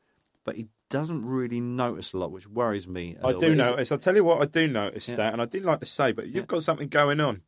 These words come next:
Speaker 2: This, you've got something going on on that top
Speaker 1: Thank
Speaker 2: lip,
Speaker 1: you.
Speaker 2: on that top lip, haven't you?
Speaker 1: Well, I've turned up, you know, each week wearing some
Speaker 2: Retro, retro.
Speaker 1: retro gear.
Speaker 2: Mm-hmm.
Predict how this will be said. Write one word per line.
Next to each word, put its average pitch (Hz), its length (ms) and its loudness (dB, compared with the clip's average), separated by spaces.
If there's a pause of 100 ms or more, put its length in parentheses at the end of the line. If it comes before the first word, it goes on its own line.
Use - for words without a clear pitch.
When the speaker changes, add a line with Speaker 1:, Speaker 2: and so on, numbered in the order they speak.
(140)
Speaker 2:
This, - 260 -2
you've 123 100 -4
got 117 160 0
something 113 300 -2
going 123 260 2
on 120 140 -2
on 117 80 -2
that 117 160 -4
top - 160 0
Speaker 1:
Thank 349 120 -4
Speaker 2:
lip, 113 380 0
Speaker 1:
you. - 100 -6
Speaker 2:
on 131 120 -4
that 123 160 -4
top - 220 -2
lip, 143 260 2
haven't 127 220 -6
you? 95 100 -8 (320)
Speaker 1:
Well, 151 340 4 (1040)
I've 156 200 4 (300)
turned 175 320 -2
up, 113 300 2
you 127 120 -4
know, 107 240 0
each 127 280 -4
week 110 320 2
wearing 104 560 2
some 113 340 2
Speaker 2:
Retro, 107 180 2 (180)
retro. 131 280 2
Speaker 1:
retro 131 280 4
gear. 131 440 4
Speaker 2:
Mm-hmm. 123 220 -6